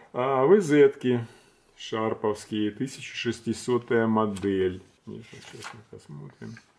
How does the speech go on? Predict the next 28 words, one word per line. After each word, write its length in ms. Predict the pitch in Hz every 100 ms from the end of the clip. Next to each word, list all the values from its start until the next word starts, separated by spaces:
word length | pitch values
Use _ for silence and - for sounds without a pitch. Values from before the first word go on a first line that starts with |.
| _ - - - -
Да, 320 | 117 131 123
она 200 | 120 131
стоила 380 | 131 139 135 120
триста 400 | 120 131 131 120
тридцать 600 | 117 123 - - 117 -
шесть 420 | - - 117 107
долларов 360 | 123 139 117 104
восемьдесят 360 | 113 113 101 -
четыре 320 | - 117 110
цента. 580 | - 101 98 98 98 87 _
Это 180 | 117 104
В 120 | 107
Зеточка 480 | 101 98 - - 107
вот 200 | 98 -
эта 180 | - 110
вот, 200 | 53 - _ _
которая 500 | _ - 57 - 120 - _ _ _ _ _ _ _
две 240 | 98 110
стороны 480 | 110 117 107 104 95
она 160 | 90 90
сразу 500 | - 101 92 92 82
читает. 480 | - - 98 90 85 - _ _ _ _ _ _ -
То 60 |
есть 160 | 90 110
диск 240 | 123 -
переворачивать 600 | 113 107 107 104 - 101
не 120 | 101 98
надо. 440 | 95 92 98